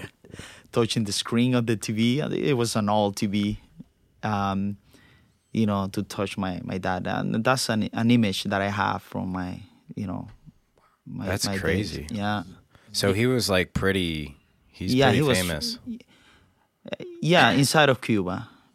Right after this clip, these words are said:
Speaker 1: Inside of Cuba, he, he used to sing with, you know, on T V with different bands and, uh, like, Cuban music and all of that. Um,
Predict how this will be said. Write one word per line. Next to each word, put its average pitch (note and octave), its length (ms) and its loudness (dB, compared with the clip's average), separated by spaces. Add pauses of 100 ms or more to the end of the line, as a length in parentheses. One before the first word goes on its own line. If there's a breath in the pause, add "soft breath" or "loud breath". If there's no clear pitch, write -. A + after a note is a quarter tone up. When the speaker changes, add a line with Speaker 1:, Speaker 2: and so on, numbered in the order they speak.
(120)
Speaker 1:
Inside A#2 320 -2
of G#2 80 -4
Cuba, A2+ 320 0
he, G#2+ 720 -2 (100)
he - 200 -4
used A2+ 160 0
to A2 80 0
sing G#2 300 0
with, F#2 140 -2 (560)
you A#2+ 120 0
know, G2 100 0
on G2+ 120 0
T G#2 120 -6
V A2 300 2
with G#2 180 -4
different G2+ 640 -4
bands F#2+ 580 -2
and, G2 460 -8 (680 soft breath)
uh, F#2+ 300 -6 (320)
like, G2 240 -6
Cuban A2 400 0
music F#2 580 -4
and F#2+ 240 -8
all G2+ 180 -4
of G2 100 -8
that. - 240 -6 (840 loud breath)
Um, G2 640 -2